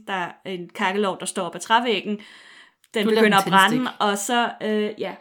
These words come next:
Speaker 1: så, øh, brænder hele siden af huset. Det kommer ned i armeringsværkstedet. Kaboom. Det var skidesmart. Øhm, en anden ting, som man jo faktisk også godt vidste på forhånd, det var, at, øhm, det her sprængstof, det var faktisk, øh, selv,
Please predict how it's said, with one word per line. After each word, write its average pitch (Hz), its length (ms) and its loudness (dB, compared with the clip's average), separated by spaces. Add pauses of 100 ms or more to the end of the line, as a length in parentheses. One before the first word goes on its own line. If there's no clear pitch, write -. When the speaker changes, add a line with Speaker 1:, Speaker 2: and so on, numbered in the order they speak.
Speaker 1:
så, 277 300 -8 (120)
øh, 214 140 -8
brænder 196 280 -6
hele 220 340 -4
siden 214 260 -2
af 208 60 -4
huset. 226 500 -12
Det 226 120 -8
kommer 196 220 -8
ned 185 180 -8
i 185 80 -10
armeringsværkstedet. - 1000 -12 (300)
Kaboom. 151 480 -10 (840)
Det 190 100 -10
var 180 80 -6
skidesmart. - 680 -12 (560)
Øhm, 175 480 -4 (120)
en 247 240 2
anden 226 300 2
ting, - 320 -2
som 190 120 -6
man 175 200 -4
jo 170 60 -8
faktisk - 420 -6
også 160 180 -8
godt 165 160 -10
vidste 170 180 -10
på 185 80 -14
forhånd, 185 420 -10
det 180 120 -14
var, 165 340 -8
at, 170 360 -12
øhm, 160 520 -14 (360)
det 190 100 -8
her 170 140 -10
sprængstof, - 800 -12 (560)
det 185 140 -6
var 175 120 -6
faktisk, - 720 -8
øh, 170 200 -12
selv, 240 280 -2